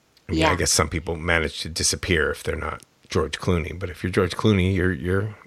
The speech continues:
Speaker 1: you're stuck with it, um, which isn't the worst curse, I suppose. What I've learned in the, in the course of the year is that there are people that I'd really love to speak to, but if they'd be doing it as a favor or a chore,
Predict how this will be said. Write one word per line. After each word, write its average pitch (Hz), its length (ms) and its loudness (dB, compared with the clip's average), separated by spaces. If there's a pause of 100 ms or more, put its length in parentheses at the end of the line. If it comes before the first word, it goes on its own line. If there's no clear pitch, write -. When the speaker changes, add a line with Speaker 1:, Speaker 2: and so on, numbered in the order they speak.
(100)
Speaker 1:
you're 78 140 -2
stuck - 420 2
with - 120 -2
it, - 220 -4 (1040)
um, 82 200 -6 (1120)
which - 180 2
isn't 92 160 4
the 85 80 2
worst 82 300 2
curse, - 320 2
I 78 60 -8
suppose. - 500 -6 (460)
What 202 240 8
I've 180 160 8
learned 160 280 10
in 135 140 8
the, 120 120 6
in 117 200 6
the 113 100 6
course - 380 8
of 98 140 4
the 92 80 4
year 85 500 -2 (1000)
is 117 200 2
that 98 140 2
there 98 140 6
are 92 60 4
people - 380 4
that 107 180 6
I'd 92 160 2
really 87 240 2
love 92 300 2
to - 100 -2
speak - 380 -2
to, - 300 -2 (1000)
but 104 120 8
if 95 120 4
they'd 95 180 6
be 98 100 2
doing 117 360 8
it - 120 0
as 95 160 4
a 92 60 6
favor 98 580 4
or 82 300 4
a 78 60 2
chore, 78 680 4